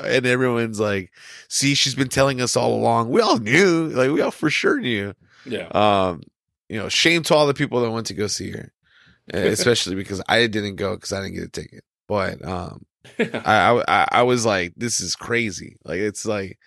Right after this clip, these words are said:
Speaker 1: it's like, "Hey, how, how, how work's going?" "Oh, it fucking sucks. It's, like, the worst thing ever. Um, how can I help you?" <laughs> You know, like,
Speaker 2: Yeah, yeah.
Speaker 1: <laughs>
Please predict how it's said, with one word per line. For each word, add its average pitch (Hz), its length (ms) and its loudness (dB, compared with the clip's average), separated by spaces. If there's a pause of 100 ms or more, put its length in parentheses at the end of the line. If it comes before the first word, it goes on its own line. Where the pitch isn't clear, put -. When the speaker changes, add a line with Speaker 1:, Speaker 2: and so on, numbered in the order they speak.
(300)
Speaker 1:
it's 139 100 -2
like, 175 100 4
"Hey, 208 160 6
how, 190 240 6
how, 175 240 6
how 160 180 4
work's 202 260 2
going?" 127 260 0
"Oh, 170 140 4
it 196 100 2
fucking 202 320 0
sucks. 170 560 2 (140)
It's, - 120 -16
like, 165 120 -6
the 147 80 4
worst 151 220 0
thing 156 140 -2
ever. 151 380 0 (420)
Um, 123 300 4
how 123 160 2
can 151 140 0
I 143 60 2
help 160 260 2
you?" 117 200 -2
<laughs> - 40 -6
You 226 100 6
know, 196 120 6
like, - 340 2
Speaker 2:
Yeah, 92 300 0 (180)
yeah. 92 220 -10
Speaker 1:
<laughs> - 180 -6